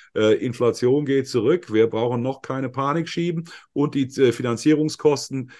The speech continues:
sind runtergegangen von den Non-Financials im Triple-B-Segment. Die müssen irgendwann kommen und müssen dann trotzdem refinanzieren. Wenn die Zinsen dann noch hoch sind,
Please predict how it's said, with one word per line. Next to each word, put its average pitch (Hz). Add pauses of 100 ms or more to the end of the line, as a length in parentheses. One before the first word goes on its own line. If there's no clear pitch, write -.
(120)
sind 127
runtergegangen 156
von 139
den 110
Non-Financials 151
im 131
Triple-B-Segment. 147 (420)
Die 147
müssen 160
irgendwann 143
kommen 151
und 135
müssen 143
dann 127
trotzdem 120
refinanzieren. 123
Wenn 104
die 104
Zinsen 135
dann 127
noch 143
hoch 139
sind, 135